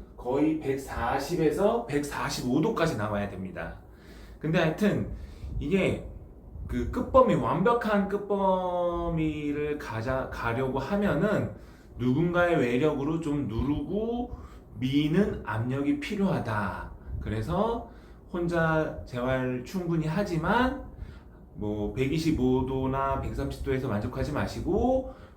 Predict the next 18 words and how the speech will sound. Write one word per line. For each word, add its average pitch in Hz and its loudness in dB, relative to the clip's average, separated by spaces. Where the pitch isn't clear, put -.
백사십이 127 -2
넘어가려고 131 0
하는 151 -2
거는 208 2
물리치료사의 127 -4
도움을 127 0
좀 135 0
받았으면 120 -4
하는 135 -6
게 214 0
저의 113 -2
바람이어서 123 0
말씀드립니다. 101 -4
우리가 147 0
별거 196 4
아닌 156 2
것 165 0
같은데 151 -2